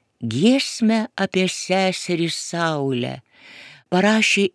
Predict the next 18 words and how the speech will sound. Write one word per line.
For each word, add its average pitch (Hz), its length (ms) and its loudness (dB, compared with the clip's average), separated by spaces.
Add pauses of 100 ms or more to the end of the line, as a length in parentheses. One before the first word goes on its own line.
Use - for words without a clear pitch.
įkvepiantį 170 880 0
testamentą, 156 1200 -2 (640)
tūkstantis 165 680 0
du 135 80 -2
šimtai 143 400 0
dvidešimt 135 600 0
šeštais 135 520 -2
metais 190 540 -2 (240)
spalio 135 480 0
trečią 135 500 0
dieną 175 540 0 (640)
Pranciškus 123 1120 -4 (580)
ramiai 143 640 4
paliko 175 640 -4
šį - 320 -2
pasaulį 143 920 -4 (440)
savo 135 380 -2
numylėtoje 131 1040 2